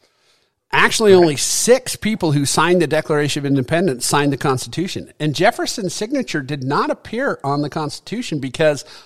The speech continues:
of course, he was serving as a minister to France during the time of the Constitutional Convention. He stayed in close contact with John Adams and wrote about his thoughts, and he had spent time prior to this.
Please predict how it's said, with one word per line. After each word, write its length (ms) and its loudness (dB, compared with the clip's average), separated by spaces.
of 140 -4
course, 320 4
he 100 0
was 140 0
serving 320 2
as 120 0
a 40 -2
minister 420 0
to 80 -4
France 400 -2
during 240 -2
the 80 -4
time 400 0
of 80 -6
the 80 -2
Constitutional 600 -2
Convention. 520 -2
He 140 -4
stayed 400 2
in 120 0
close 300 0
contact 560 -2
with 140 -8
John 260 -2
Adams 560 -4
and 360 0
wrote 340 4
about 460 -2
his 300 -6
thoughts, 520 -2
and 300 -2
he 140 -4
had 100 -8
spent 300 -8
time 300 -2
prior 380 0
to 120 -10
this. 320 -14